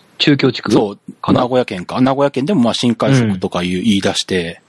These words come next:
Speaker 2: まあ、それでも、それでも東京圏とかないか、新快速って。よく考えたら。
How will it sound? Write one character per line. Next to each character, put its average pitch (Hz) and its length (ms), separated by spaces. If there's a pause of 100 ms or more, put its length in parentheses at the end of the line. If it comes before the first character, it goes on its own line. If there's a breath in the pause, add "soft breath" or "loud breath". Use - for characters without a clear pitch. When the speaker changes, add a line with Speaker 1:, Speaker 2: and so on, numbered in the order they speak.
(760)
Speaker 2:
ま 233 100
あ、 - 20
そ - 180
れ 302 100
で - 140
も、 101 240 (500)
そ - 180
れ 269 60
で - 80
も 110 80
東 - 220
京 311 100
圏 101 120
と - 80
か 92 80
な 117 100
い 165 60
か、 - 120
新 107 140
快 107 140
速 - 180
っ - 20
て。 98 220
よ 107 120
く 98 140
考 92 80
え 92 60
た 98 100
ら。 - 80